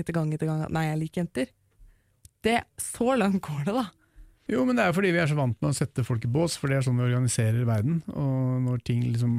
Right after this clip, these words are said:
Speaker 2: når noen faller mellom to båser, da, så, så sliter vi, og så må vi liksom plassere noen. Ja, han må jo
Speaker 1: Mm.
Speaker 2: være... Men, ehm,
Speaker 1: Men hva slags trekk
Speaker 2: men
Speaker 1: har du?
Speaker 2: intensjonen trenger jo ikke være, mm, stygg eller, eh, vond. Det er
Speaker 1: Nei.
Speaker 2: på en måte bare en slags, eh,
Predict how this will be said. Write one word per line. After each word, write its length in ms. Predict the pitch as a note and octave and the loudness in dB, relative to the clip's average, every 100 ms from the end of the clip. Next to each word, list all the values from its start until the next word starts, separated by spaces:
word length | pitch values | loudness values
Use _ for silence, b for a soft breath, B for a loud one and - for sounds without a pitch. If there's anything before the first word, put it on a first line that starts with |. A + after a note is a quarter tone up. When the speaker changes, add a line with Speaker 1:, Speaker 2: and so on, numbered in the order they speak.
| A#2 B2+ B2 | 0 0 -2
Speaker 2:
når 80 | B2+ | 0
noen 320 | A#2+ A2+ A2+ | 0 0 -2
faller 300 | - A#2 A2+ | -2 -2 0
mellom 300 | A#2 G#2+ A2+ A2+ | 0 0 0 -2
to 140 | B2 | 0
båser, 320 | A#2 G#2 D3+ | -2 -2 -2
da, 60 | D3+ A2+ | -2 -2
så, 160 | C#3+ C3 A#2 | -4 -2 -2
så 100 | B2+ | -4
sliter 300 | - A2 - | -4 -4 -2
vi, 60 | C#3+ | 0
og 40 | |
så 80 | B2 | 2
må 120 | A2 | 0
vi 80 | A2 | 0
liksom 160 | G#2+ G2 | 0 -2
plassere 400 | A2+ A#2 G2+ G#2+ | -2 -2 0 0
noen. 160 | A2 G#2+ _ | 0 -4 _
Ja, 160 | C#2+ F#2+ | -4 0
han 140 | F2 | 0
må 80 | F2+ | 0
jo 80 | G2 | 0
Speaker 1:
Mm. 60 | |
Speaker 2:
være... 500 | F#2 F#2 - _ - - B B B B B B _ | -2 -4 -8 _ -20 -20 B B B B B B _
Men, 180 | D3+ D3+ D3 | 0 2 2
ehm, 360 | C#3+ C#3 C#3 | 2 2 4
Speaker 1:
Men 120 | C3+ B2+ | 4 4
hva 100 | B2+ | 2
slags 180 | C4 - | 0 0
trekk 80 | |
Speaker 2:
men 140 | F3 F#3+ | 0 4
Speaker 1:
har 100 | D#3+ | 4
du? 60 | |
Speaker 2:
intensjonen 520 | G3 F#3 - D#3 D3 F3+ | 6 4 4 4 4 4
trenger 180 | E3 C#3+ | 2 2
jo 40 | |
ikke 140 | D#3+ | 2
være, 200 | D3 C3 C3+ C3+ | 2 2 2 0
mm, 1080 | C3 C3 C3+ B2+ A#2+ A#2+ A2+ A#1 A#1 A1+ A#1 | -2 -4 -2 0 0 0 0 0 0 0 -2
stygg 340 | A#2 A#2+ A#2 A#2+ | -4 -2 0 0
eller, 300 | A#2+ B2 A#2+ B2 | 0 0 0 -2
eh, 760 | A#2+ A#2 A2+ A#2 A#2+ A#2+ A#2+ - B2 A#2 | -2 -2 -2 -2 -2 -4 -4 -4 -2 0
vond. 320 | A2+ D3 C#3 - _ _ _ _ _ - | 2 2 0 -4 _ _ _ _ _ -2
Det 80 | F3+ | 0
er 20 | |
Speaker 1:
Nei. 60 | |
Speaker 2:
på 80 | B2 | 2
en 60 | C3+ | 2
måte 180 | A#2+ B2+ | 0 0
bare 160 | A#2 | 0
en 100 | A2 | 0
slags, 280 | A2 A2 - | 0 -2 -2
eh, 300 | A2+ A2+ A2 | -2 0 0